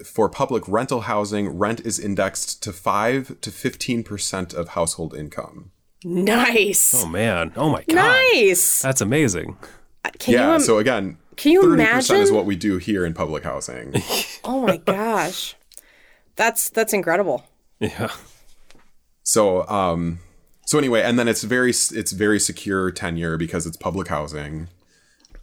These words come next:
Speaker 1: Um, so it, it works well. It works well for disadvantaged Singaporeans, even though they're kind of, I mean, they really are shut out of the home ownership system.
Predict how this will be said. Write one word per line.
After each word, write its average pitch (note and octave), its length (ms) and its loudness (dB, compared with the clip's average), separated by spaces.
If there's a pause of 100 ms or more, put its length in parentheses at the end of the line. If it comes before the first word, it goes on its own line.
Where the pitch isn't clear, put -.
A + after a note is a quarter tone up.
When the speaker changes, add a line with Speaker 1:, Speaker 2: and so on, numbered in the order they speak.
(160)
Speaker 1:
Um, D2+ 300 -8
so F#2 200 2
it, F#2+ 240 0
it B2 60 2
works B2+ 240 2
well. F#2+ 420 0
It G#2+ 80 0
works G#2 280 -2
well E2+ 160 0
for D#2+ 320 -4
disadvantaged D#2+ 580 -6
Singaporeans, A2+ 580 -2
even G#2+ 220 -2
though F#2+ 120 -2
they're F2+ 120 -2
kind F2+ 240 -8
of, D#2+ 120 -8 (400)
I A2+ 60 -4
mean, G#2+ 100 0
they G#2 60 2
really G2+ 220 2
are F2 140 2
shut F2+ 220 -2
out E2+ 160 0
of E2+ 160 -4
the D#2+ 100 -6
home E2 200 -6
ownership A#2+ 380 -2
system. A2 500 -2